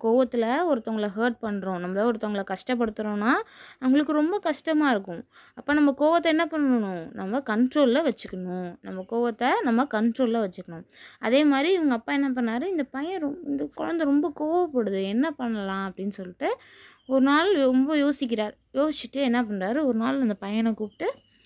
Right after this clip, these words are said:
"இங்க வா" அப்படின்னு சொல்லி கூப்பிடுறாரு. உடனே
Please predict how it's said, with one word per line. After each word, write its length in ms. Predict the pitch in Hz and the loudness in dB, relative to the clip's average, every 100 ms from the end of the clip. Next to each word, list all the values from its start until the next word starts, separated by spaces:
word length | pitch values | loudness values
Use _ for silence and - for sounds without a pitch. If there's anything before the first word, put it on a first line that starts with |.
| _ - | _ -6
"இங்க 160 | 233 | 0
வா" 280 | 208 220 170 - | 2 2 0 -12
அப்படின்னு 200 | 196 214 | -6 -6
சொல்லி 260 | 220 196 196 | -4 -6 -6
கூப்பிடுறாரு. 340 | 190 175 - _ _ _ - - - _ - - - - | -14 -16 -18 _ _ _ -20 -20 -20 _ -20 -20 -20 -8
உடனே 420 | 330 359 359 339 | 2 4 4 4